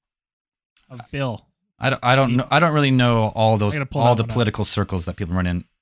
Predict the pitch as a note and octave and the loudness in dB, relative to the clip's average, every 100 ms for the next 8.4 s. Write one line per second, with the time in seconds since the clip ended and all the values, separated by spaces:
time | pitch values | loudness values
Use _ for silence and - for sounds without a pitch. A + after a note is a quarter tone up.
0 | _ A2+ C3 - B2 G#2+ - - _ _ | _ -2 0 2 2 0 -4 -14 _ _
1 | _ _ _ _ - - C#3+ C#3 A#2+ C#3 | _ _ _ _ -10 2 4 4 0 -2
2 | A#2 _ - B2 A2+ - _ _ A2+ G2+ | -4 _ -2 0 0 -2 _ _ -4 -4
3 | - _ _ - A2+ - A2+ G#2 A#2+ G#2 | -6 _ _ -2 0 0 -2 -2 -2 -2
4 | G#2 A#2 - G2+ G2 F2+ _ _ _ _ | -2 -4 -2 0 0 -2 _ _ _ _
5 | _ _ G#2+ G#2 G2+ G2 - _ _ _ | _ _ 0 2 2 0 -4 _ _ _
6 | G#2+ - - - A2+ G#2+ G#2 - A2+ G2+ | -16 -14 -14 -12 -4 -2 0 0 2 2
7 | - G#2+ - - A#2+ A2 A2+ G2+ F#2 G#2+ | 0 -8 -8 -2 -2 0 0 0 -2 -2
8 | G#2 F2 F#2+ G2 | -2 0 -2 -4